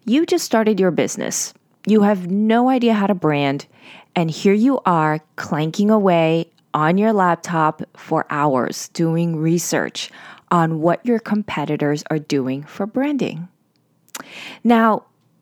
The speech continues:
you come across all these great content and great ideas and great styles, and here you go. You want to start copying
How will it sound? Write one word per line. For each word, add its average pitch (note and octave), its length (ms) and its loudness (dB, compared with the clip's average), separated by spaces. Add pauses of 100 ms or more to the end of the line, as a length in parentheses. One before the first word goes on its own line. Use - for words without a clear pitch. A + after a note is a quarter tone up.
(180)
you A3 120 4
come A#3+ 280 2
across A#3 540 0
all G#3 260 4
these B3 260 0
great A3+ 400 0
content G#3 600 0
and D#3+ 160 0
great F3+ 260 2
ideas F#3+ 680 2
and D3+ 160 -2
great F3+ 300 -2
styles, G3 680 2
and D3+ 160 0
here F3+ 220 0
you F#3+ 180 2
go. G#3 400 4 (340)
You E3+ 220 2
want F#3 200 4
to G3 60 2
start F3+ 340 0
copying D3+ 540 -2